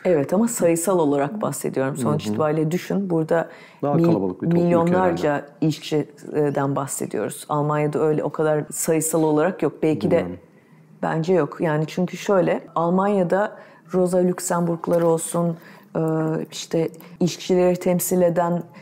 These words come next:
Speaker 1: e, parlamenterler olsun, gerçekten çok güçlüler,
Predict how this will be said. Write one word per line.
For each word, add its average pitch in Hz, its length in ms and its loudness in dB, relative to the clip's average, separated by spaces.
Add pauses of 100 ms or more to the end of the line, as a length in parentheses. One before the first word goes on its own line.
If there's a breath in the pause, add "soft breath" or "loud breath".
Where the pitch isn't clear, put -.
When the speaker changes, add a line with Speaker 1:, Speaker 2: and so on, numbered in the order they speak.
(200 loud breath)
Speaker 1:
e, 160 140 0
parlamenterler 165 920 0
olsun, 170 420 0
gerçekten 170 600 0 (320 loud breath)
çok - 280 -4
güçlüler, 151 720 -2